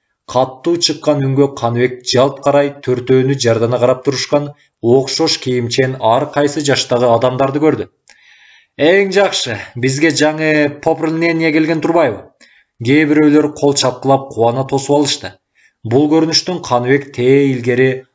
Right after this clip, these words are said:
армияга жаңы баргандагы кез элестеп кетти.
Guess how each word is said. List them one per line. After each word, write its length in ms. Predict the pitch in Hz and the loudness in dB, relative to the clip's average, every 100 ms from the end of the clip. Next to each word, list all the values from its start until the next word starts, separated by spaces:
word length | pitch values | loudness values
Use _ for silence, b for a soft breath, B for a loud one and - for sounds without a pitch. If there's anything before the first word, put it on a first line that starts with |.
| _ | _
армияга 560 | 104 117 131 143 151 156 | 0 0 0 0 0 0
жаңы 260 | 127 127 | 0 0
баргандагы 540 | 123 117 113 113 113 117 | 0 0 -2 -2 0 0
кез 240 | 117 117 107 | -2 -4 -2
элестеп 420 | 113 120 123 127 | -2 -2 -4 -2
кетти. 320 | 143 139 - | -2 -4 -10